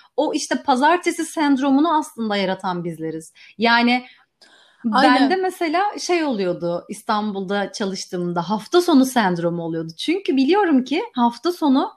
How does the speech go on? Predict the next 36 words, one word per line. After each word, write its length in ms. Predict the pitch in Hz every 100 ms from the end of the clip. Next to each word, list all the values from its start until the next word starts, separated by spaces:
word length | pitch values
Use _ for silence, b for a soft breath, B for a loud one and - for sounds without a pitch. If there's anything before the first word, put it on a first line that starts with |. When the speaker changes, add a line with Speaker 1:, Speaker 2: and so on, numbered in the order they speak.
| -
Speaker 1:
hani, 180 | 214 208
e, 560 | 185 196 190 185 190
hafta 280 | 190 196 -
içi 200 | 214 220
hiçbir 200 | 214 -
şey 160 | 330 320
yapamadığım 560 | 240 220 190 175 175
için 200 | 175 - 453
arkadaşlarımla 880 | 240 226 254 233 262 - 269 294 339
hep 120 | 403 403 B B B
konuşmalarımızda 800 | 285 269 277 285 277 262 269 285
"Ya 200 | 285 262
hafta 260 | 277 277 311
sonunda 300 | 226 240 269
bir 60 |
şeyler 360 | 262 285 277 269
yapalım." 640 | 269 269 254 208 190 175
diye 300 | 180 185 180 180 B B
hani 300 | 202 185 180 180
biri-, 400 | 190 180 180 _ -
bitiriyorsun. 640 | 196 220 185 175 180 392 440 B B B
Ve 220 | 269 311
baktığında 600 | 294 302 - 311 311 311 453 - B B
hani 180 | 208 247
o 100 | 277
hafta 340 | 294 294 370
sonunun 440 | 370 339 330 330 269
geldiğini 760 | 254 262 254 226 277 294 349
hissetmek 560 | 330 - 320 302 330 392 247
bana 340 | 269 349 330 B -
bir 300 | 226 320 - 208
yük 300 | 214 302 311
oluyordu. 460 | 247 190 170 175
Şöyle 400 | 175 320 302 262
yük, 240 | 196 170 233
hani 280 | 214 220